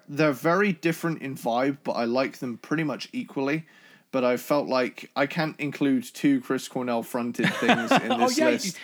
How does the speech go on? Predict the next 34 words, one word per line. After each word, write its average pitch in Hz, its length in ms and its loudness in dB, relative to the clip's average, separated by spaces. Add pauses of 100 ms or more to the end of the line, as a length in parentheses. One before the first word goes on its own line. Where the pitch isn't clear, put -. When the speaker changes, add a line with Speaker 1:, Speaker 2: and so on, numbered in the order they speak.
(120)
Speaker 2:
sure - 280 0
you 190 160 4
can. 123 560 -2
Speaker 1:
<laughs> - 380 -8 (100)
Yeah, - 220 0
oh, 214 100 2
but 214 200 0
I, 180 300 0
I 190 120 6
ju-, 185 220 4 (240)
I 190 100 6
just, 196 420 2
I 165 120 4
just 165 240 -2
felt 165 240 2
it 147 80 2
would 127 160 -2
be 139 120 4
a 127 40 2
little 127 240 2
unfair, 113 600 0 (260)
um, 120 520 0 (280)
considering 143 580 2
as 123 140 -2
well, 127 400 2 (500)
like, - 580 -2 (320)
this 160 300 0
is 135 140 0
essentially 139 500 0
Pearl 127 360 0
Jam 117 380 -2 (120)
and, 117 480 -2 (680)
um, 110 400 0
Soundgarden 110 840 -2